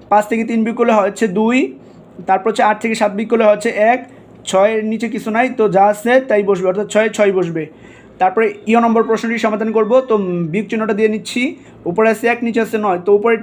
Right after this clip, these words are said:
এক যেহেতু ছোটো, তাহলে ধরবো হচ্ছে এগারো। এগারো থেকে নয় বিয়োগ করলে হয় হচ্ছে দুই, যেহেতু এক এক আর এগারো ধরেছি, এজন্য হাতে আছে এক, এক যাবে নিচের ঘরে। তো তিন আর হাতের এক হয় হচ্ছে চার, চার থেকে চার বিয়োগ করলে হয় হচ্ছে শূন্য, পাঁচের নিচে কিছু নাই, এজন্য পাঁচের পাঁচই বসবে।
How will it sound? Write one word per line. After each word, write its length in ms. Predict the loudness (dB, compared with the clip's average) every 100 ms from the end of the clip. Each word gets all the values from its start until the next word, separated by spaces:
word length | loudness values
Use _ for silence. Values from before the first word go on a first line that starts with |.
| -2
এক 160 | -2
যেহেতু 180 | -2 -6
ছোটো, 280 | -6 -2 0
তাহলে 240 | 0 -2
ধরবো 200 | -2 -2
হচ্ছে 160 | -2 -2
এগারো। 340 | -2 0 -2
এগারো 240 | -2 -4 -2
থেকে 140 | -2
নয় 120 | -2
বিয়োগ 140 | -4 -2
করলে 140 | 0
হয় 100 | 2
হচ্ছে 160 | 0 -4
দুই, 360 | -2 0 0 -4 -18 -18 -2
যেহেতু 400 | 0 0 -2 -4 -4
এক 220 | -2 0
এক 200 | -2 0
আর 100 | -2 0
এগারো 220 | 0 2
ধরেছি, 300 | 2 2 0 0
এজন্য 240 | 0 0 -2
হাতে 180 | -2
আছে 160 | -2 0
এক, 180 | -2 -2
এক 160 | -6 -2
যাবে 160 | -2
নিচের 220 | 0 0
ঘরে। 240 | 2 0 0 -4
তো 80 | -4
তিন 240 | 0 0
আর 60 | 0
হাতের 220 | -2 -2
এক 200 | -4 -2
হয় 160 | -2 0
হচ্ছে 180 | -2
চার, 240 | -2 0 0 -6 -20 -20 -20 -2
চার 180 | 0 0
থেকে 160 | -2
চার 180 | 0 0
বিয়োগ 160 | 0 0
করলে 180 | 2
হয় 120 | 2 2
হচ্ছে 220 | 0 -2
শূন্য, 600 | -2 -2 2 2 0 -4 -16 -20 -4
পাঁচের 240 | -2 0 0
নিচে 200 | -2 -6
কিছু 200 | -6 -4
নাই, 340 | 0 0 -2 -4
এজন্য 320 | -2 -2 0
পাঁচের 380 | 0 0 0 0
পাঁচই 300 | -2 -2 -2
বসবে। 340 | -2 -2 -6